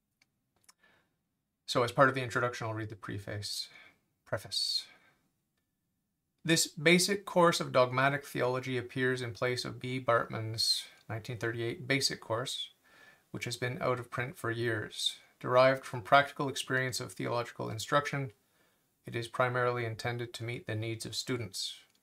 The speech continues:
My aim was to present the essentials of the church teaching and the foundation of such teaching in clear and concise form. On didactic grounds, the matter was very extensively correlated.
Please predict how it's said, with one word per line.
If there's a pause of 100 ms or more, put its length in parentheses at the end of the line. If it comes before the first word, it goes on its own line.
(160)
My
aim
was
to
present (480)
the
essentials
of
the
church
teaching
and (440)
the
foundation
of
such
teaching
in
clear
and
concise
form. (880)
On
didactic
grounds,
the
matter
was
very
extensively
correlated.